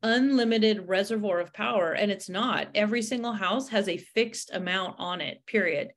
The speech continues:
And most people, a lot of people that do kitchen remodels will continue to upgrade and, uh, and add more demand to the power that it can actually do, right?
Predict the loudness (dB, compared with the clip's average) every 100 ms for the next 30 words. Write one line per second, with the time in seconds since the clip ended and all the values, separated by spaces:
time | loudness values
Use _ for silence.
0 | _ _ _ -6 -4 2 4 4 2 -2
1 | -2 0 2 2 0 0 2 2 2 0
2 | -2 -2 -4 -4 -4 -2 -2 -2 -2 -4
3 | -6 -20 -20 _ _ _ _ -2 4 4
4 | 4 2 2 4 4 4 0 -4 -2 0
5 | 2 2 0 0 -2 -4 -4 -2 -2 -2
6 | -2 0 2 2 2 2 2 -2 -4 -4
7 | -4 -4 -6 -6 -2 0 0 -2 -4 -6
8 | -6 -4 -4 -6 -6 -6 -2 -2 -2 -4
9 | -6 -6 -8